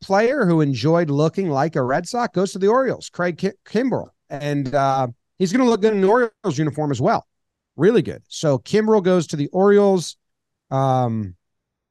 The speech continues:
it's crazy he's still around. I remember there was that year he could not sign, and you were, thought he was gonna be, like, gone.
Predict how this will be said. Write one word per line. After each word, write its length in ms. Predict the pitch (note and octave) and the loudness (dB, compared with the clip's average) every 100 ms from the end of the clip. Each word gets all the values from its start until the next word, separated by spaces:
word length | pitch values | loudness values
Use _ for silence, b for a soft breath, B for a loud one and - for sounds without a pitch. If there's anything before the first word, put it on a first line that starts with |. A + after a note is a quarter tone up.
| _ _ _ _ _ | _ _ _ _ _
it's 140 | C#3+ | -8
crazy 280 | - F#3 F#3+ | 0 2 2
he's 100 | G3 | 0
still 220 | - G3 | 0 0
around. 520 | C3+ A#2 A#2 C#3 D#3 E3+ | 2 0 -2 -2 -2 -2
I 40 | |
remember 220 | C3 C#3+ | 0 0
there 160 | C#3+ C3+ | 0 0
was 100 | B2 | -2
that 160 | C3 A2+ - _ _ | -4 -8 -14 _ _
year 200 | C#3 C#3 | -4 -2
he 80 | C3 | -2
could 140 | - | -4
not 220 | C3 A#2+ | -6 -6
sign, 560 | - - G#2+ A2+ D#3 F3 _ | -10 -10 -6 -4 -6 -8 _
and 160 | B2+ A#2+ | -12 -10
you 100 | A2+ | -8
were, 140 | A2 | -10
thought 220 | G2+ A#2 | -8 -8
he 60 | A2 | -8
was 120 | A2+ | -8
gonna 140 | A2 A2 | -10 -10
be, 180 | G#2 | -10
like, 240 | G2+ F#2+ C#2+ | -10 -10 -10
gone. 380 | A2 D#3 F#3+ | -6 -4 -6